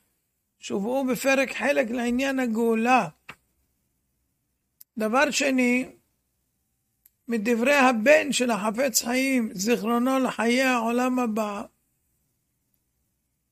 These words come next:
רבי אהרון הכהן, וגם הביא הגאון רבי שמואל גריינמן,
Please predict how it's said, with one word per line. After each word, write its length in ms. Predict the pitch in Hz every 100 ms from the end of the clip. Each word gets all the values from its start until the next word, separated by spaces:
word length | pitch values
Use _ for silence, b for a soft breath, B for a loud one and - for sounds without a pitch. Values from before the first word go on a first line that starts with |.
| _ -
רבי 280 | 196 214 285
אהרון 440 | 277 254 262 277 277
הכהן, 720 | - 254 240 269 262 185 - _ _ _ _ _ _ _ _ _ _ _ _ _ _ _ _ _ _ _ _ _ _ _ _ - -
וגם 400 | 202 196 254 269
הביא 560 | 262 247 294 269 240 254 _ _ _ _ _ _ _ _ _ 214
הגאון 400 | 202 240 269 262
רבי 300 | 240 269 247
שמואל 440 | 247 240 269 269
גריינמן, 920 | 220 240 277 285 277 247 226 196 165